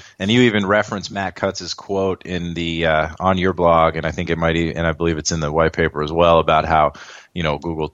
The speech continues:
thinks there's no advantage to, to what's right at the dot, and how, you know, it's, that's not gonna have an impact on rankings. And I know they're talking about organics, but, um, now, and, and this is, you know, you obviously know much better than I do.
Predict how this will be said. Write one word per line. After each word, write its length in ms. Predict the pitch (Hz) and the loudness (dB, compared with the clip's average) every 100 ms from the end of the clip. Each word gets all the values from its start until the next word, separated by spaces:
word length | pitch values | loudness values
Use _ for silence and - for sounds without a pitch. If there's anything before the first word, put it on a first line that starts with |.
| _ | _
thinks 260 | 82 73 | -6 -6
there's 260 | - 71 71 | -8 -6 -4
no 300 | 82 80 78 | 0 2 0
advantage 600 | 73 87 110 104 98 - | 0 2 2 4 0 -2
to, 180 | - 82 | -4 -6
to 320 | - - 82 | -8 -10 -10
what's 360 | 76 78 - - | -6 -6 -6 -2
right 220 | 82 80 | 2 2
at 80 | 76 | 0
the 80 | 76 | 0
dot, 480 | 95 95 90 87 | 2 4 4 2
and 240 | 80 76 73 | 0 -8 -10
how, 420 | 82 78 76 71 - - _ _ | -4 -2 -2 -4 -12 -20 _ _
you 100 | 78 | -12
know, 300 | 76 69 65 | -10 -10 -10
it's, 260 | 78 78 - | -12 -12 -14
that's 240 | - 80 - | -12 -10 -4
not 180 | 78 | -4
gonna 120 | 78 78 | -4 -4
have 160 | 78 | -4
an 60 | 78 | -4
impact 420 | 87 85 82 76 | -8 -4 -4 -4
on 100 | 73 | -4
rankings. 440 | 87 104 95 87 | -2 -2 -2 -4
And 100 | 85 | -2
I 60 | 87 | -2
know 140 | 95 | 0
they're 80 | 90 | -2
talking 340 | 82 87 82 85 | 0 0 0 -2
about 200 | 78 76 | -2 -2
organics, 560 | 76 107 113 95 - - | -2 0 2 0 -2 -2
but, 220 | 87 82 - - - - | 0 -2 -4 -20 -14 -2
um, 540 | 90 82 82 80 76 | 0 2 0 -4 -12
now, 320 | 87 95 87 85 | -4 0 0 0
and, 120 | 90 | -2
and 140 | 85 | 0
this 180 | 101 101 | 0 0
is, 180 | 85 - | -2 -10
you 160 | - 82 | -12 -10
know, 80 | 73 | -8
you 220 | 80 92 | -2 2
obviously 400 | 85 80 - 82 | 2 2 -4 -4
know 120 | 82 | -4
much 220 | 80 80 | -4 -4
better 220 | - 82 78 | -2 0 0
than 100 | 82 | 0
I 140 | 90 | 0
do. 240 | 85 82 | -2 -6